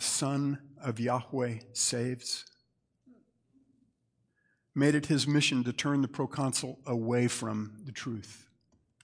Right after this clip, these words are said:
Pretty hard to miss the irony here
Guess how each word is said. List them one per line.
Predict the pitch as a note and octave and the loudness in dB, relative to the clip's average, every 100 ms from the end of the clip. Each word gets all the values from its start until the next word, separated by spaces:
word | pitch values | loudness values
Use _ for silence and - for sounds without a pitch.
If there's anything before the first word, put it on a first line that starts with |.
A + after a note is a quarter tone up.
| _ _ _ _ _ _ _ - - _ _ | _ _ _ _ _ _ _ -20 -20 _ _
Pretty | - C3+ | -2 4
hard | C#3 B2+ | 4 4
to | |
miss | A#2 A#2+ | 4 2
the | - | 0
irony | C#3 F3 B2 F2+ F#2 - _ | 4 4 4 -2 -12 -20 _
here | G#2 - | -14 -14